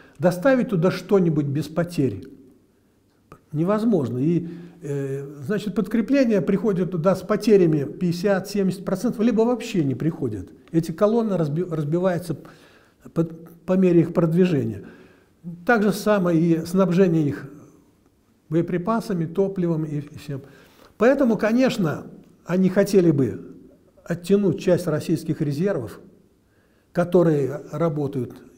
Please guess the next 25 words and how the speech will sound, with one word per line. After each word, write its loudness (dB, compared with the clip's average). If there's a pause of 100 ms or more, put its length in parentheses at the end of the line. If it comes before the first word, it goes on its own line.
(560)
и -4
в -10
Курской -2
области, -2
и -4
которые 2
наступают -4
в -8
Донбассе, -2
Херсоне -4
и -10
Запорожской -6
области, -4 (440)
чтобы 4
ослабить 2
натиск -2
на 0
Украину, -2 (420)
на, 0
на 0
украинские 0
позиции. -2
Поэтому -2
они 0 (320)
желают 2